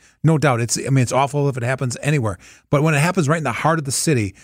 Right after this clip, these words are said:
it has such a ripple effect on other things. I mean, now he's had to be closed for over a day. He's not even open yet.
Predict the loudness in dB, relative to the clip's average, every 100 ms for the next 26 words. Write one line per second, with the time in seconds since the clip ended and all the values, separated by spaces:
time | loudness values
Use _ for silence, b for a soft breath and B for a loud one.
0 | B B 0 2 2 0 0 0 0 0
1 | -2 0 -4 -2 -4 0 0 2 2 0
2 | -2 -8 -8 _ b b b b 4 6
3 | 4 2 0 0 0 0 0 0 2 2
4 | 2 0 0 0 0 0 2 0 0 -2